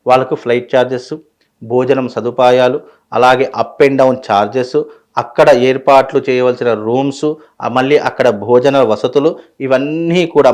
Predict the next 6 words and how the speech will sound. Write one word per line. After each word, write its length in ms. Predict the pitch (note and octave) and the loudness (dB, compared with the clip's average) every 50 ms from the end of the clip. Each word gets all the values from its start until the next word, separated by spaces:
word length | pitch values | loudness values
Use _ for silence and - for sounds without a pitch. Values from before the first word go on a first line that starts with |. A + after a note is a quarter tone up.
| B2 C#3+ | 2 2
మళ్ళీ 260 | D3 D#3 F3+ F#3+ G#3+ A#3 A#3+ - - _ _ _ _ _ _ _ G#2+ C3 C3+ | 0 2 4 4 4 2 0 -6 -18 _ _ _ _ _ _ _ -14 -12 -8
విషయం 260 | - - F3+ F3+ F3+ D#3 C3 | -4 0 0 0 0 0 0
గుర్తుపెట్టుకోండి, 920 | C3+ B2 - D#3+ C#3 C#3 B2 - - A#2+ - B2 A#2+ A#2+ A#2+ B2 B2 D3 E3+ G#3 - - _ _ _ _ - C3 B2+ | -2 0 -2 -2 -2 -2 -2 -2 -4 -6 -2 -2 -2 -2 -2 -2 -2 -2 -2 -2 -6 -12 _ _ _ _ -6 -4 -2
ఒక 120 | - E3+ E3 - | 0 0 0 2
పూట 220 | E3+ F3 F3 - F3+ E3 D#3+ D#3 | 2 2 4 4 4 4 4 4
మాత్రమే 520 | D#3 D#3 D#3 D#3 - - - F3 F3+ F#3 | 4 4 2 0 -2 0 2 2 2 2